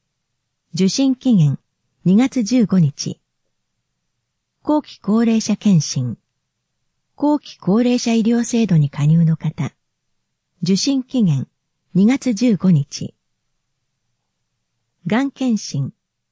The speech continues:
胃がん検診。胃内視鏡検査。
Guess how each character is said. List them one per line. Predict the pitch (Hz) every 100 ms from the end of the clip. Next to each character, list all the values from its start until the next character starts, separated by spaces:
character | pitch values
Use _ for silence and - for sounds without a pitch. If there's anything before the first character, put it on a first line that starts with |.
| _ _ _ _ _ _ _ _ _
胃 | 180 190
が | 269
ん | 269
検 | - 247 175
診。 | - 139 170 - _ _ _ _ _ _
胃 | 269 -
内 | 170 214
視 | 226 -
鏡 | 220 208
検 | 208 175
査。 | - 120